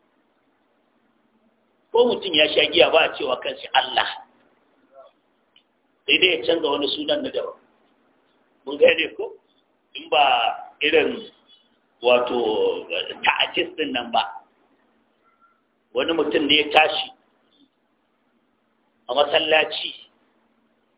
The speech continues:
kawai ya fara bayani. An sallama sallama. Ɗaya daga cikin sallolin yini. Sai miƙe cikin jama'a. Sai ya ce shi annabi ne Allah ya aiko shi.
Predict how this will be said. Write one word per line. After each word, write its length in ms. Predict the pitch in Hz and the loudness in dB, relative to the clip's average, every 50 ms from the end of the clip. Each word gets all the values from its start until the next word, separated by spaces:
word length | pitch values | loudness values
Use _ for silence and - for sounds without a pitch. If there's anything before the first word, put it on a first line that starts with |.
| _ _ _ _ _ _ _ _ _ _ _ _ _ _ - | _ _ _ _ _ _ _ _ _ _ _ _ _ _ 2
kawai 200 | 170 160 147 147 | 4 4 4 4
ya 40 | - - | 4 4
fara 240 | 151 156 143 135 131 | 2 2 2 0 -2
bayani. 400 | 143 131 135 135 135 131 - - - _ | 0 2 2 2 2 0 -4 -10 -12 _
An 160 | 151 175 180 - | -4 -4 0 2
sallama 400 | - 214 214 202 165 143 123 - | 2 2 2 0 -2 -2 0 0
sallama. 420 | 156 151 151 147 131 113 - 98 - - - - _ _ _ _ _ _ _ _ _ _ _ _ _ _ _ _ _ _ - _ _ _ _ _ _ - | 0 0 2 0 0 0 -2 -6 -10 -12 -18 -20 _ _ _ _ _ _ _ _ _ _ _ _ _ _ _ _ _ _ -20 _ _ _ _ _ _ 0
Ɗaya 120 | 147 156 160 | 0 2 4
daga 180 | 160 160 - - | 2 2 0 -6
cikin 220 | - - - 147 - | -10 -12 -14 -14 -6
sallolin 480 | - 151 147 147 147 147 147 147 147 147 | -4 -4 -4 -4 -4 -4 -4 -4 -2 -2
yini. 200 | 151 147 131 104 - _ _ _ _ _ - - _ _ _ _ _ _ _ _ _ _ - | -2 -2 -2 -8 -12 _ _ _ _ _ -20 -20 _ _ _ _ _ _ _ _ _ _ -2
Sai 120 | 156 156 | -2 -2
miƙe 380 | 156 165 175 180 175 156 143 147 | 0 0 -2 0 0 -2 -2 -4
cikin 260 | 147 - 156 156 156 | -10 -12 -12 -2 0
jama'a. 560 | 151 143 139 139 151 139 123 - - - - - _ _ _ _ _ _ _ _ _ _ _ _ _ _ _ _ _ _ _ _ _ _ _ _ _ _ _ - | 0 2 4 4 4 4 2 0 -4 -8 -14 -18 _ _ _ _ _ _ _ _ _ _ _ _ _ _ _ _ _ _ _ _ _ _ _ _ _ _ _ 0
Sai 60 | 147 | 2
ya 160 | 151 156 160 | 2 2 2
ce 200 | 156 - 196 175 | -2 -4 -4 -2
shi 460 | 156 - - - - - 202 214 240 247 | 0 0 2 2 2 0 0 0 -2 0
annabi 600 | - 214 208 190 180 185 180 185 180 - 175 156 147 | 0 -2 -2 -2 -6 -6 -6 -6 -6 -6 -10 -10 -8
ne 140 | 143 147 147 156 - | -6 -6 -6 -4 -2
Allah 340 | 165 160 160 156 151 143 131 | -4 -4 -2 0 2 2 2
ya 160 | 127 127 127 131 131 | 4 2 2 2 0
aiko 340 | 131 127 123 - - 135 | -2 -4 -6 -8 -10 -10
shi. 320 | 131 131 - - - - | -6 -4 -2 -4 -4 -4